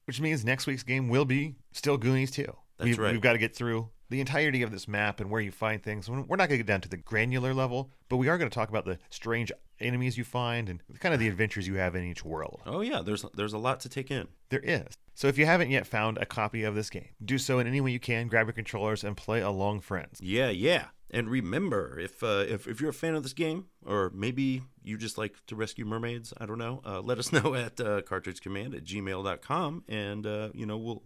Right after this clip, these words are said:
Speaker 2: hear your mermaid stories.
Speaker 1: And if you wanna remind me that Goonies never say die, one is, one of the great taglines, which has been adopted for shirts and whatever, but is actually just a passing line in, in the
Speaker 2: <laughs>
Speaker 1: middle of, like, a monologue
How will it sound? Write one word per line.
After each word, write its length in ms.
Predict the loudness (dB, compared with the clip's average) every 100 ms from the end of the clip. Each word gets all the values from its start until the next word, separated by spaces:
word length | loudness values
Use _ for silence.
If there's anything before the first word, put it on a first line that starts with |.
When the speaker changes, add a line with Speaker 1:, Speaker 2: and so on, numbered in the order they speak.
| -14
Speaker 2:
hear 200 | -8 -6
your 140 | -4
mermaid 420 | -2 -2 -4 -6
stories. 640 | -8 -6 -6 -6 -8 -12 -4
Speaker 1:
And 220 | 0 0
if 100 | 0 0
you 60 |
wanna 180 | 2 4
remind 340 | 4 4 2 2
me 140 | 0
that 200 | 0 -2
Goonies 320 | -2 0 -2
never 220 | -2 -2 0
say 200 | 0 2
die, 440 | 2 2 -2 -10 _ 0
one 140 | 2
is, 200 | 2 -2 -6
one 180 | 0 0
of 80 | 2
the 80 |
great 320 | 0 4 2 2
taglines, 540 | 0 0 2 0 -2
which 100 | -6
has 120 | -6
been 100 | -4
adopted 460 | -4 0 0 0 -4
for 140 | -8
shirts 340 | -8 -4 -4 -2
and 60 |
whatever, 340 | -2 -2 -2 -6
but 300 | -4 -6 -6 -4
is 80 | 0
actually 260 | 2 0
just 140 | -2 -4
a 60 |
passing 500 | -4 -2 -2 -2 0
line 400 | 2 2 0 -4 -6 -8 -2
in, 220 | 2 2 2
in 140 | 2
the 40 | 4
Speaker 2:
<laughs> 0 |
Speaker 1:
middle 260 | 8 8
of, 60 | 10
like, 140 | 8 6
a 100 | 4
monologue 680 | 6 6 4 2 2 0